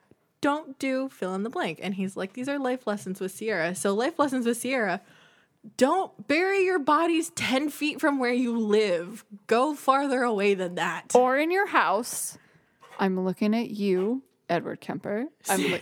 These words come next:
Speaker 2: Edmund Kemper. I always get those mixed up. Uh, I'm looking at you, John Wayne Gacy. <laughs> I'm looking at you, Jeffrey Dahmer. Stop it.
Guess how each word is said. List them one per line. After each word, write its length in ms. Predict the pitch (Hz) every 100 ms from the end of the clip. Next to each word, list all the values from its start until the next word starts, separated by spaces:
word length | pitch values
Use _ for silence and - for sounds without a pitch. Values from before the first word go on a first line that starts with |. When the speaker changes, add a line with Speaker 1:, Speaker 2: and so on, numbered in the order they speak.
| -
Speaker 2:
Edmund 340 | 233 226 233
Kemper. 400 | - 220 214 233 254
I 100 | 202
always 300 | 190 202 -
get 100 | 220
those 180 | 202 202
mixed 200 | 185 180
up. 180 | 196 - - _ _ _ -
Uh, 220 | 190 190
I'm 220 | 214 220 220
looking 240 | 208 202 -
at 80 | 180
you, 380 | 214 214 285 330 _
John 260 | - 196 190
Wayne 200 | 185 185
Gacy. 680 | 185 190 - 220 339 381 - - -
<laughs> 200 | _ -
I'm 140 | 233
looking 240 | 240 254 220
at 80 |
you, 420 | 208 311 302 220 240 - -
Jeffrey 400 | - 190 - 202
Dahmer. 600 | 208 180 175 180 202 294 - _ _ _ - 302 _ _ _ -
Stop 360 | - 247 233 196
it. 200 | -